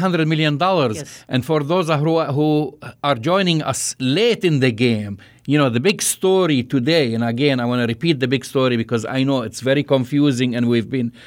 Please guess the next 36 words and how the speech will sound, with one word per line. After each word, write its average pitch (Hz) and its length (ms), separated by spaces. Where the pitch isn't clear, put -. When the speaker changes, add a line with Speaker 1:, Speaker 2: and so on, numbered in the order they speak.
Speaker 1:
working 139 480
and 113 140
talking 151 340
about 123 400
it 113 160
for 120 240
a 117 60
long 147 300
time. 127 520
Now 147 240
we 160 240
know 151 340
that 123 180
the 117 100
Jewish 160 340
Community 147 360
Federation 135 440
of 117 100
San 127 200
Francisco 160 640
in 123 120
the 110 60
Peninsula, 156 600
Marin 120 260
County, 170 560
Sonoma 117 440
counties, 170 600
has 139 220
been 165 160
consistently 175 720
funding 170 380
far-right 151 520
and 127 140
anti-Muslim 143 640
hate 180 420
groups 151 300